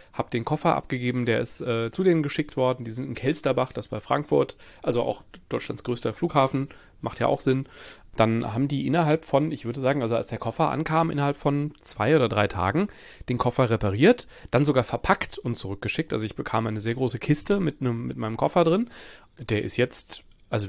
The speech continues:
neu war der ja vorher auch nicht, aber der ist jetzt wieder in Ordnung, der funktioniert jetzt wieder. Und, äh, sie haben sogar einen Griff ausgetauscht, der gar nicht innerhalb meiner Schadensmeldung war. Der war vorher schon kaputt und den hab ich da fairerweise auch nicht reingeschrieben, weil den hat ja nicht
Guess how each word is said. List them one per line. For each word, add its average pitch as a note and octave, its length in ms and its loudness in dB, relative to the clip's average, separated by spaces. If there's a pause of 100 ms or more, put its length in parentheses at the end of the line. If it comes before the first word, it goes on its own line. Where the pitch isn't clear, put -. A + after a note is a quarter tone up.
(120)
neu G2+ 300 0
war A#2 120 4
der C#3 80 4
ja A2 100 4
vorher A2 260 2
auch B2 60 0
nicht, A2+ 200 -2
aber A2+ 140 2
der A#2 100 2
ist - 100 -6
jetzt C3 160 -2
wieder C3+ 220 6
in C#3 100 2
Ordnung, C#3+ 300 2
der G2 100 -6
funktioniert B2 400 -2
jetzt F#2+ 160 -6
wieder. G2+ 220 -8 (560)
Und, B2 420 -2
äh, A#2+ 160 2
sie A#2 160 -2
haben C3 300 0
sogar C3 340 2
einen D3+ 240 0
Griff - 340 0 (100)
ausgetauscht, - 840 -2
der C3+ 260 2
gar A#2 220 4
nicht D3 200 -2
innerhalb C#3 440 -2
meiner C#3 180 0
Schadensmeldung G#2+ 720 -2
war. G2 240 2
Der G#2+ 160 0
war A#2 120 4
vorher D3+ 280 2
schon A2 220 -2
kaputt - 360 -4 (360)
und C3 120 -6
den G2+ 140 -2
hab G#2 120 -6
ich - 40 -8
da A2+ 140 -2
fairerweise B2 440 2
auch C3 60 0
nicht C3 160 -2
reingeschrieben, B2+ 500 0
weil A2 120 0
den A#2 140 -2
hat B2 120 -4
ja B2+ 80 2
nicht B2 260 -4